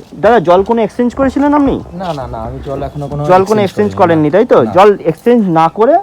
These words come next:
Speaker 1: আমরা জলে প্ল্যান্টনকে আমি দাঁড় করিয়েছি। একটু জলটা তুলুন আপনি, ওরকম নয়, পুরোটা তুলুন। আচ্ছা, ধুয়ে নিচ্ছি।
Speaker 2: হুম।
Speaker 1: রাখেন,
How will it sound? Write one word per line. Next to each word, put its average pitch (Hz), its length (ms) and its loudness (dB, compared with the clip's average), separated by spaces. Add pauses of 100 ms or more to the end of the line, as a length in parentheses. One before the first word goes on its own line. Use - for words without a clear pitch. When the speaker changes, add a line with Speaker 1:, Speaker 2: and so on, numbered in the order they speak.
(120)
Speaker 1:
আমরা 196 220 -4
জলে 190 220 0
প্ল্যান্টনকে 180 560 -2
আমি 254 220 0 (200)
দাঁড় 147 220 4
করিয়েছি। 131 360 -2
একটু 156 180 -2
জলটা 165 260 2
তুলুন 180 280 -2
আপনি, 202 240 -2 (2000)
ওরকম 180 280 0
নয়, 117 200 -2
পুরোটা 165 240 0
তুলুন। 220 260 -8 (960)
আচ্ছা, 123 140 -10
ধুয়ে 113 240 -10
নিচ্ছি। - 380 -10 (160)
Speaker 2:
হুম। 123 120 -14 (2750)
Speaker 1:
রাখেন, 104 300 -8